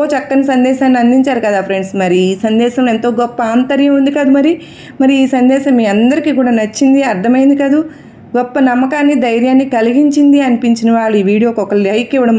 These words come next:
మాత్రం మర్చిపోవద్దండి. మీరు ఇచ్చే లైక్ వల్ల మరికొంతమందికి సాయి బిడ్డలకు వీడియో అనేది రీచ్ అవుతుంది. లైక్తో పాటు హై-, హైప్ చేయడం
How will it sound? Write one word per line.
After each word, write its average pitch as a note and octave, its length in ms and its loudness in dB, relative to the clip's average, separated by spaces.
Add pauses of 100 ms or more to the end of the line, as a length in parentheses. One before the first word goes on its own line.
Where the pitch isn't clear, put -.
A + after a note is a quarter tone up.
మాత్రం G3+ 320 -4
మర్చిపోవద్దండి. G3+ 640 -2 (100)
మీరు C4+ 160 2
ఇచ్చే B3 280 -2
లైక్ G3 340 -2
వల్ల G3 160 0
మరికొంతమందికి G#3 880 0 (520)
సాయి G#3+ 300 -2
బిడ్డలకు A3 400 -2
వీడియో G3+ 380 0
అనేది G#3 300 -2
రీచ్ G#3 220 -2
అవుతుంది. A3 360 0 (480)
లైక్తో B3+ 360 -4
పాటు B3 240 -4
హై-, G3+ 360 -4 (400)
హైప్ G#3+ 240 -4
చేయడం B3 240 -2